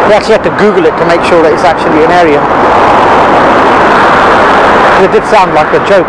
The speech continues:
actually to him. You do actually get good, uh, views of, uh, the bridge from, uh, both sides. So if you do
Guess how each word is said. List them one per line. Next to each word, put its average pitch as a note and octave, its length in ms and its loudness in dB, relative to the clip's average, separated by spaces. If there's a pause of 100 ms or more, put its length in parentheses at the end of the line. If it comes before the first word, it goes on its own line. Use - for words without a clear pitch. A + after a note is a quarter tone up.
actually C#3 320 -2
to - 80 0
him. D3+ 160 0 (4000)
You B3+ 160 2
do F4+ 240 2
actually C4 480 -2
get A3+ 160 2 (140)
good, C4 260 2
uh, A3+ 640 2
views A3 400 0
of, E3 160 2
uh, D#3 320 2 (400)
the D#3+ 160 0
bridge E3+ 320 0 (480)
from, F#3+ 240 0
uh, F3 140 2 (100)
both G3+ 160 2
sides. A#3+ 260 0
So A3 80 0
if G3+ 140 -2
you G#3+ 100 0
do D4 300 2